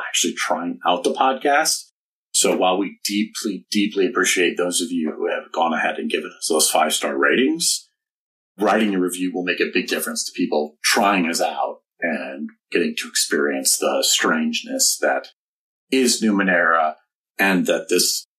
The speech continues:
wonderful cast of characters is able to provide you in terms of story. If you didn't like the podcast, let me take a moment.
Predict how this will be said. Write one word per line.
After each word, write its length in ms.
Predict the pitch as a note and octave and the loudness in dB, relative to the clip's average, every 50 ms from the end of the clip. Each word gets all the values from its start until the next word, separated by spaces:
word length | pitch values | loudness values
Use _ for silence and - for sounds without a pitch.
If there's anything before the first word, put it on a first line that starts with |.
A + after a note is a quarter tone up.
| _ - | _ -4
wonderful 500 | A#2 G2+ F#2+ F#2 E2+ D#2+ - - - - | 0 2 2 2 2 2 -2 -2 -4 -2
cast 340 | - G2 F2 - - - - | 0 0 0 0 0 -4 -6
of 100 | - - | -8 -4
characters 580 | - D#2 D2 C#2+ - - - C#2 C#2+ - - | -4 -4 -4 -6 -8 -8 -6 -4 -2 -2 0
is 140 | C#2 C#2 D2 | 0 0 -2
able 360 | C#2+ C#2+ D2+ D2+ C#2+ C#2 C#2 - - - | -2 -2 -4 -4 -6 -6 -4 -4 -4 -4
to 360 | D#2 D2+ C2+ - - - - _ _ _ _ _ _ _ _ _ _ _ _ - | -4 -8 -10 -12 -18 -20 -20 _ _ _ _ _ _ _ _ _ _ _ _ -2
provide 440 | - - - - - - - A3 - | 0 2 2 2 2 2 0 -4 -6
you 220 | - - - - - | -8 -8 -8 -8 -10
in 80 | - - | -6 -4
terms 300 | - - - A#3 - - | -4 -2 -2 -2 -2 -2
of 100 | - - | 0 -2
story. 520 | - - - - C2+ - - - - - _ _ _ _ _ _ _ _ _ _ _ _ _ _ _ _ _ _ _ _ _ _ _ _ _ - | -2 0 0 0 0 -2 -2 -4 -6 -12 _ _ _ _ _ _ _ _ _ _ _ _ _ _ _ _ _ _ _ _ _ _ _ _ _ -4
If 180 | - A2+ - - | -2 0 2 2
you 160 | G#2+ G2 F#2+ | 0 0 0
didn't 300 | - B2+ C3 D#3 - - | 0 2 2 2 2 2
like 180 | - - - - | -2 -4 -6 -8
the 120 | - - - | -12 -6 -2
podcast, 720 | - - - - - - - - - - - - - - _ _ _ _ _ _ _ _ _ _ _ _ _ - | -2 -2 -2 -4 -6 -6 -6 -4 -2 -4 -4 -4 -6 -14 _ _ _ _ _ _ _ _ _ _ _ _ _ -2
let 80 | E3 E3+ | 0 0
me 60 | D#3 | 2
take 160 | B2+ C3+ - | 2 2 2
a 80 | - G2+ | 2 0
moment. 320 | F#2+ E2 D2+ - - - | 0 -2 -2 -6 -10 -18